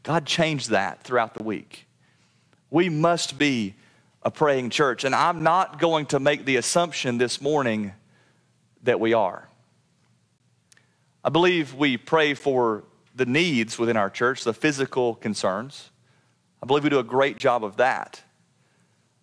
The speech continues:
I believe that when I charge you to pray with me on a Sunday morning, I do believe that when you bow your head with me, you are indeed praying.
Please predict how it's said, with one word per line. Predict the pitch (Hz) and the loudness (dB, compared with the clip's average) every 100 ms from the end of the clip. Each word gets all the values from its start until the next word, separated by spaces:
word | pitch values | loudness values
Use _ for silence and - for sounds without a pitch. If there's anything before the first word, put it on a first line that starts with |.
| _ - | _ -2
I | 160 | 2
believe | 196 196 | 2 2
that | 175 | 2
when | 160 165 | 2 2
I | 156 143 | 4 2
charge | - 180 185 175 | 0 2 2 2
you | 160 | 0
to | 156 143 | 0 0
pray | 165 156 | 2 2
with | 143 185 - | 2 0 0
me | 151 | 0
on | 143 | 2
a | 127 | 0
Sunday | - 165 147 | 0 2 2
morning, | 139 165 185 143 | 2 0 2 0
I | 143 170 | 2 0
do | 156 180 | 2 0
believe | 156 151 196 156 120 | 0 0 2 0 -2
that | 120 | -2
when | 147 | -2
you | 151 | -2
bow | 131 143 | 0 0
your | 175 156 | 0 -2
head | 139 160 156 | 2 2 2
with | 143 180 | 0 -2
me, | 151 | -2
you | 131 127 180 | -2 0 0
are | 151 135 | 2 0
indeed | 123 156 147 - | -2 -4 -4 -2
praying. | 185 208 117 95 90 | 0 0 -2 -10 -18